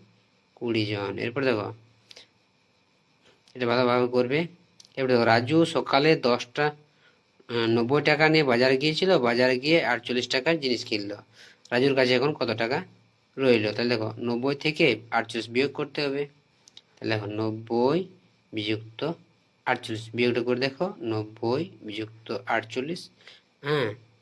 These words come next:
আট কয় দশ, দুয়ে দশ, চার পাঁচ, পাঁচ চারে নয়, এটা হয়ে যাবে আমাদের বিয়াল্লিশ। তাহলে বিয়াল্লিশ টাকা পড়ে রইল, এটা লিখতে হবে। এখন রাজুর কাছে বিয়াল্লিশ টাকা পড়ে রইল।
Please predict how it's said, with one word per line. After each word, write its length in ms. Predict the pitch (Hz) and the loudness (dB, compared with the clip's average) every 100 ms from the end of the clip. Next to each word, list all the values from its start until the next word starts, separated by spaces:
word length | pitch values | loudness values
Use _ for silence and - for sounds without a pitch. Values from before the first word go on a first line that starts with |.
| _ - | _ -6
আট 160 | 110 110 117 | -4 -2 -2
কয় 160 | 123 123 | -2 0
দশ, 160 | 143 - | -2 -6
দুয়ে 220 | - 117 110 | -2 0 0
দশ, 240 | 139 156 - - _ _ _ _ _ _ _ _ - | -2 -4 -8 -18 _ _ _ _ _ _ _ _ -14
চার 120 | 107 | -10
পাঁচ, 240 | 117 139 160 - - _ _ _ - | -4 -4 -4 -10 -12 _ _ _ -14
পাঁচ 120 | 196 - - | -14 -12 -6
চারে 220 | 110 107 | -2 -2
নয়, 200 | 101 98 _ _ _ _ _ _ - | -4 -8 _ _ _ _ _ _ -20
এটা 140 | - 117 | -8 -4
হয়ে 160 | 107 110 | -2 0
যাবে 160 | 113 110 | 0 0
আমাদের 280 | 117 131 135 | 0 -2 -4
বিয়াল্লিশ। 480 | 143 135 107 101 - | 0 0 0 -6 -8
তাহলে 380 | 110 107 107 113 143 170 - _ _ _ _ _ _ _ _ _ _ _ _ _ _ _ - _ _ _ _ | -6 -6 -4 0 0 -2 -8 _ _ _ _ _ _ _ _ _ _ _ _ _ _ _ -20 _ _ _ _
বিয়াল্লিশ 400 | 127 139 139 139 139 | -4 -2 0 -2 -4
টাকা 240 | 127 151 208 - _ | -6 -6 -8 -14 _
পড়ে 180 | 113 107 | -6 -4
রইল, 180 | 104 104 | -4 -6
এটা 200 | 104 - | -8 -6
লিখতে 240 | 135 - 143 | -6 -4 -2
হবে। 180 | 131 156 180 _ _ _ - _ | -2 -2 -8 _ _ _ -20 _
এখন 200 | _ 123 113 | _ -2 0
রাজুর 280 | 107 113 113 | 2 2 0
কাছে 300 | 117 - 165 107 - _ _ _ _ - | -2 2 2 2 -4 _ _ _ _ -4
বিয়াল্লিশ 280 | 110 107 - | -2 -2 -4
টাকা 200 | 110 113 | -4 -2
পড়ে 240 | 123 143 | 0 0
রইল। 260 | 151 147 | 0 0